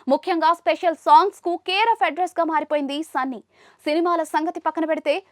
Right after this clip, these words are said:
సన్నీకి సామాజిక స్పృహ చాలా ఎక్కువ. తన సొంత డబ్బులతోనే ఎన్నో సామాజిక సేవా కార్యక్రమాలు చేస్తూ ఉంది.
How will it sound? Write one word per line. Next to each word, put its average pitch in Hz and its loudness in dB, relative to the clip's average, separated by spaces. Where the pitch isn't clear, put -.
సన్నీకి 453 0
సామాజిక 370 -2
స్పృహ 294 -8
చాలా 302 -6
ఎక్కువ. - -8
తన 240 0
సొంత 285 -4
డబ్బులతోనే 262 -4
ఎన్నో 554 -4
సామాజిక 330 2
సేవా 320 -2
కార్యక్రమాలు 302 0
చేస్తూ 262 -8
ఉంది. - -20